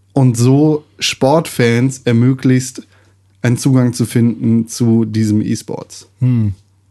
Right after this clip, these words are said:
Speaker 2: Ja. Fänd ich prinzipiell für Rocket League nicht verkehrt.
Speaker 1: Ja, aber wir sind ja jetzt bei Overwatch.
Speaker 2: Genau.
Speaker 1: Und das, das klingt auf jeden Fall sehr, sehr interessant. Und das kö-, also,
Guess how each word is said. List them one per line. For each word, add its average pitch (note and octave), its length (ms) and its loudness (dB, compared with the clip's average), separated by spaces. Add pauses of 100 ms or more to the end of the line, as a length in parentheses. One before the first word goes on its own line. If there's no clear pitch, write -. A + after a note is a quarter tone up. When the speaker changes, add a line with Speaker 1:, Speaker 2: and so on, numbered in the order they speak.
(260)
Speaker 2:
Ja. C#3 300 0 (880)
Fänd D3 240 -2
ich C#3+ 100 -4
prinzipiell C3 460 -2
für B2 120 -4
Rocket A#2+ 280 -4
League A#2+ 180 -4
nicht A#2 160 -2
verkehrt. F#2+ 380 -8 (760)
Speaker 1:
Ja, G#2 220 0 (320)
aber A#2 280 2
wir A2 60 2
sind G#2+ 180 2
ja A2 60 2
jetzt G#2 180 -2
bei G2 60 0
Overwatch. F#2 500 -4
Speaker 2:
Genau. B2 280 0
Speaker 1:
Und B2 120 2
das, - 340 -2
das - 260 -4
klingt C3 500 0 (180)
auf A#2 140 0
jeden A#2 180 2
Fall A2 180 0
sehr, A2+ 200 2
sehr G#2+ 100 2
interessant. G2+ 500 -2
Und F2+ 80 -6
das - 200 -12
kö-, A#2 220 -4
also, B2 300 -4